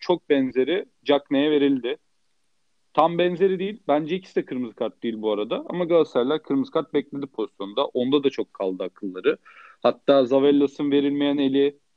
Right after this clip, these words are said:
ikinci sarıyı görecekti ikinci yarıda yaptığı pozisyonla. Yani rakibin iki tane verilmeyen kırmızısı var gibi düşünüyor genel Galatasaray taraftarı. Ama Arda'nın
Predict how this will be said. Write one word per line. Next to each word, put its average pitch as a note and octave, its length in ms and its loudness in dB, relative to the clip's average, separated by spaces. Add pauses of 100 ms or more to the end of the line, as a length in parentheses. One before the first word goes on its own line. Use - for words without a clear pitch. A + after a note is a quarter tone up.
(300)
ikinci C#3 340 -6
sarıyı C#3+ 340 2
görecekti A#2 540 -2
ikinci G#2+ 340 -8
yarıda G#2+ 200 -2
yaptığı G#2 260 -6
pozisyonla. G#2+ 760 -8 (380)
Yani A2+ 240 0
rakibin C#3+ 300 -2
iki D3 220 -8
tane D3 260 0
verilmeyen D3 340 0
kırmızısı C#3+ 500 -6
var D3 140 2
gibi B2+ 220 -8
düşünüyor G#2 340 -10
genel G2+ 260 -2
Galatasaray G2 460 -2
taraftarı. G2 720 -8 (640)
Ama C3 380 0
Arda'nın D3 520 0